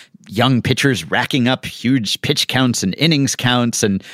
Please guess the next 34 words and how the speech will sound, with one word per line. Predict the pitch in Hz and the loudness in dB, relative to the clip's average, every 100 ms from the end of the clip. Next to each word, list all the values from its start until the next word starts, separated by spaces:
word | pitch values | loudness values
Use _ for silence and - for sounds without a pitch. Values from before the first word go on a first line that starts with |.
| - | -8
and | - 85 | -4 0
pitchers | 151 135 127 - | 0 0 0 -2
just | 113 - | -4 -4
on | 95 147 | 0 0
a | 151 | 2
whole, | 107 190 208 127 | 0 0 0 0
like, | 107 92 | -2 -2
all | 117 160 | -2 0
the | 151 156 | 0 0
individual | 160 165 165 151 156 | -2 -2 -2 -2 -2
pitchers, | - 175 165 123 101 - | -2 -2 0 0 -2 -2
uh, | 101 | -2
they're | 95 90 | -2 -2
throwing | - 120 120 | 0 -2 -2
fewer | - 131 127 | -4 -2 0
pitches | 123 123 131 131 117 | -2 0 0 0 -2
and | 95 90 | -2 0
they're | 90 - - - | 0 -2 -12 -12
having | - 120 131 113 | -2 0 2 2
more | 98 127 | 2 0
rest | 85 95 127 - - | 0 -2 -2 -4 -6
between | 120 117 123 127 | -4 0 0 2
outings | 90 107 131 127 123 117 | 0 0 0 0 0 0
and | 110 101 | -2 0
all | 131 160 | 0 2
these | 151 - | -2 -2
things | 156 143 | -2 0
that | 120 104 | 0 0
we | 104 | 0
thought | - 147 - | 0 0 -2
would | 131 | -4
be | 131 127 123 | -2 -2 -2
protective. | - - 135 139 - 95 110 - - - - - - | -4 -2 0 -2 0 0 -2 -8 -16 -20 -20 -14 -2
And | 110 107 107 95 | 0 2 0 -2